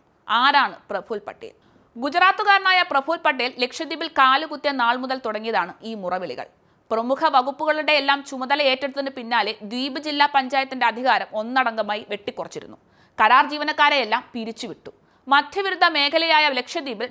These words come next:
ടൂറിസത്തിന്റെ പേരിൽ മദ്യം അനുവദിച്ചു. കൂടാതെ ഗോവധ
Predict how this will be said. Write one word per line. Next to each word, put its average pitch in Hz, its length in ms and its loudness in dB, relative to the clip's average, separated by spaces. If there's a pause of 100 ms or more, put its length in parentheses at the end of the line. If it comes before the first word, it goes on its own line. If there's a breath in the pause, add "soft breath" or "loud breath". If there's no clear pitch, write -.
ടൂറിസത്തിന്റെ 311 640 -6
പേരിൽ 214 180 -6 (140)
മദ്യം 220 360 -4
അനുവദിച്ചു. - 360 -14 (400 soft breath)
കൂടാതെ 269 380 0 (180)
ഗോവധ 269 340 2